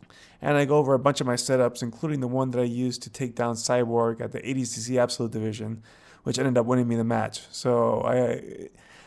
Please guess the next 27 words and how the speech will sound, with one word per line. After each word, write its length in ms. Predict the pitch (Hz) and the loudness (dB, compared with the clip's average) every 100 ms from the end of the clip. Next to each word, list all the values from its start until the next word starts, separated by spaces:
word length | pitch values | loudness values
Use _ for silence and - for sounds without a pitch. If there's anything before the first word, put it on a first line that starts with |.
| - - - | -20 -8 4
uh, 280 | 127 135 123 | 8 8 6
especially 480 | 139 - 165 160 | 0 2 2 2
now, 260 | 147 147 143 | 2 2 2
since 340 | 135 123 127 - | 2 -2 -2 -4
I'm 160 | 135 131 | 0 6
off 200 | 127 - | 6 6
knee 140 | 147 | 0
surgery 720 | 143 156 139 135 143 135 139 | 0 2 0 0 0 0 0
and 120 | 135 123 | 0 2
all 140 | 127 | 2
that, 380 | 131 143 - - - - - - | 4 4 2 -2 -20 -20 -12 0
I 100 | 123 | 2
definitely 400 | 123 135 151 135 | 4 4 4 2
like 180 | 139 123 | 2 2
using 300 | 131 135 127 | -2 -2 -4
front 220 | 135 123 | -4 0
headlocks 500 | 127 123 120 117 - | 0 2 0 0 -6
because, 220 | 120 113 | -4 -4
one, 300 | 123 131 131 | 0 0 0
it's 140 | 110 127 | -2 -4
a 40 | |
very 560 | 123 127 135 143 135 - - _ _ - | -2 0 2 0 -2 -6 -16 _ _ -8
low 360 | 131 139 156 | 0 6 8
risk, 340 | 147 151 151 - | 8 6 4 2
high 460 | - - - 139 | -10 -12 -2 2
reward 480 | 147 131 127 131 123 - _ _ | 2 2 2 0 0 -8 _ _
position, 560 | - 110 117 110 113 | -12 -6 -4 -4 -8